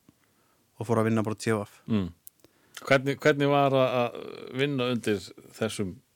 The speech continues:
Speaker 2: þessum ritstjórum?
Speaker 1: Það var mikil snilld, sko. Þetta var náttúrulega alveg, þetta var algjörlega, þetta var mjög bilað tímabil, sko. Maður var eitthvað þarna bara, þú veist,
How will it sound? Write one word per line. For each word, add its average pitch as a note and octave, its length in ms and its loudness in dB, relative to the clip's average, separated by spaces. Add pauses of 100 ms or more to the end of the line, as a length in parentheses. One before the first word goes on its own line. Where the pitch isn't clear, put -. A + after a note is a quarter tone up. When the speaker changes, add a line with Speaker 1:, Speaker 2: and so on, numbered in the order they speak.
(120)
Speaker 2:
þessum F#2+ 360 -6
ritstjórum? G2+ 560 -6 (880)
Speaker 1:
Það G#2+ 380 -2
var G#2 200 -4 (220)
mikil A2 380 -6
snilld, A#2 320 0
sko. - 260 -6 (500)
Þetta F#2 300 -4
var G#2+ 100 0
náttúrulega G#2+ 220 -4
alveg, G2+ 160 -6
þetta G2 240 -6
var F#2+ 100 -10
algjörlega, F#2+ 600 -12 (760)
þetta G2+ 280 -6
var F#2+ 80 -8
mjög G2 380 -6
bilað G2+ 300 -4
tímabil, G#2 400 -2
sko. - 200 -14 (180)
Maður G#2 220 -4
var G#2+ 160 4
eitthvað A2 220 0
þarna G#2+ 140 -2
bara, A2 200 0
þú A2 120 -4
veist, - 300 -10